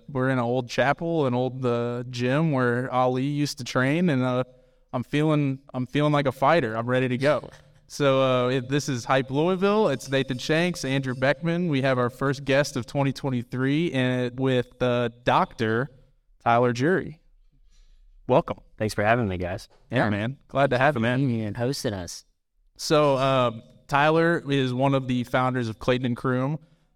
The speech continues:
Speaker 1: uh, really cool retail spots, uh, online store. Uh, they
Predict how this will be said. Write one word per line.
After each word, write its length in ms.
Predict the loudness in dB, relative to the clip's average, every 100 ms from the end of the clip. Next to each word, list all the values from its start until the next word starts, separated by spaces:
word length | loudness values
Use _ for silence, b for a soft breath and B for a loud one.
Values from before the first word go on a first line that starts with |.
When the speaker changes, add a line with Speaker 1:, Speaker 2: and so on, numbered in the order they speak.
| -4
Speaker 1:
uh, 240 | 0 0
really 240 | 2 0 0
cool 240 | 0 -2
retail 400 | 0 0 2 0
spots, 640 | 0 0 2 4 2 -2 -6
uh, 440 | -4 -2 -2 -4
online 460 | -2 0 0 0 -2
store. 640 | -4 -4 0 2 2 2 2
Uh, 280 | 2 0 0
they 340 | -2 -4 -6